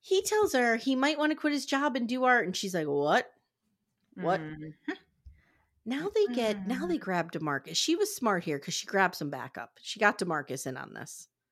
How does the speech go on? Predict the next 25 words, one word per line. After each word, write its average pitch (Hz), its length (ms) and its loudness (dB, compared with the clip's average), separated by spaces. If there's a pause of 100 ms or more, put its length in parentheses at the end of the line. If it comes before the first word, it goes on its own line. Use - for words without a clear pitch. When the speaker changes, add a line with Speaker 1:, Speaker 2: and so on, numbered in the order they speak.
(140)
Speaker 2:
Yeah, 131 240 -16 (140)
thank 175 200 -12
God. 139 120 -16
Speaker 1:
And 208 300 -2 (240)
they 247 140 2
go 311 180 2
apartment 196 440 -2
shopping, 156 600 -4
and 185 160 0
he 277 420 -2 (100)
kind 349 480 -2
of 294 80 -6
starts 214 440 0
to 208 100 -2
realize, 190 760 0
like, 165 400 -2
"If - 160 -14
I 196 40 -6
wanna 294 340 -4
live 240 240 -4
in 202 100 -4
a 175 60 -2
decent 175 400 -8
apartment, 180 400 -4
Speaker 2:
Yeah. - 760 -14